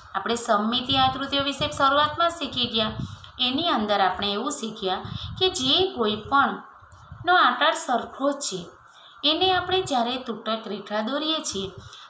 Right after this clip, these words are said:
ત્યારે તેને અડધો ભાગ આપણે જોતા હોય, અડધો ભાગ એના દર્પણની અંદર જોઈએ છીએ, તો જે દર્પણની અંદર રહેલો અને દર્પણની બહાર એટલે જે પાઠ્યપુસ્તકનો જે અડધો ભાગ હોય છે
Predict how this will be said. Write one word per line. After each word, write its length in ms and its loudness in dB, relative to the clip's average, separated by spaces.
ત્યારે 360 6
તેને 340 0
અડધો 380 4
ભાગ 300 6
આપણે 320 4
જોતા 380 0
હોય, 220 0
અડધો 360 4
ભાગ 260 4
એના 300 2
દર્પણની 600 2
અંદર 260 0
જોઈએ 380 0
છીએ, 280 -2
તો 180 2
જે 160 4
દર્પણની 720 2
અંદર 260 2
રહેલો 360 0
અને 180 0
દર્પણની 960 0
બહાર 400 2
એટલે 220 2
જે 120 2
પાઠ્યપુસ્તકનો 960 2
જે 100 0
અડધો 280 2
ભાગ 300 2
હોય 220 2
છે 200 -6